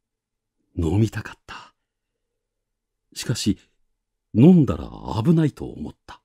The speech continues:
いや、貴族は暗黒を厭うものだ。元来が臆病なんだからね。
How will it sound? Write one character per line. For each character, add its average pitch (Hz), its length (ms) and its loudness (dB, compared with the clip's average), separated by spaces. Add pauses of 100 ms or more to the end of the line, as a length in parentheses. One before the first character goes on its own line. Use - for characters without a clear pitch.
(1300)
い 117 60 2
や、 101 280 0 (760)
貴 180 140 2
族 147 340 4
は 65 380 -6
暗 151 140 2
黒 156 400 2
を 135 80 2
厭 123 220 2
う 127 100 4
も 98 160 0
の 104 80 -2
だ。 - 300 -10 (960)
元 120 240 4
来 101 160 4
が 101 120 2
臆 110 320 0
病 117 120 4
な 92 80 0
ん 76 60 -6
だ 71 100 -16
か - 80 -20
ら - 100 -14
ね。 120 260 4